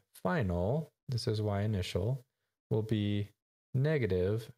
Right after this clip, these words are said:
fifty-three meters. As we talked about on the last few projectile motion problems,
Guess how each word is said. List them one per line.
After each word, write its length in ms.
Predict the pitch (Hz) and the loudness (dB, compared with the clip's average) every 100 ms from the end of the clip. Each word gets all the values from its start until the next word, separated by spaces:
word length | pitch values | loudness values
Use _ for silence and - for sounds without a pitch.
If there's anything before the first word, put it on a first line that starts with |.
| _ - | _ -2
fifty-three 760 | 95 - 95 - 90 87 90 - | 0 -2 -2 -2 0 0 -2 -2
meters. 640 | 107 107 90 80 104 - - _ - | 0 0 0 -2 -2 -4 -8 _ -4
As 100 | 139 | 0
we 80 | 170 | 0
talked 300 | 185 220 226 | 0 -2 0
about 260 | 196 180 160 | 0 2 2
on 120 | 143 | 2
the 80 | 117 | 2
last 340 | 117 123 - | 2 0 0
few 180 | 120 113 | 0 0
projectile 600 | 113 104 107 - 107 101 | 0 2 0 2 2 2
motion 400 | 98 98 107 95 | 0 0 0 0
problems, 640 | 104 98 98 90 101 - | 0 0 0 0 -2 -4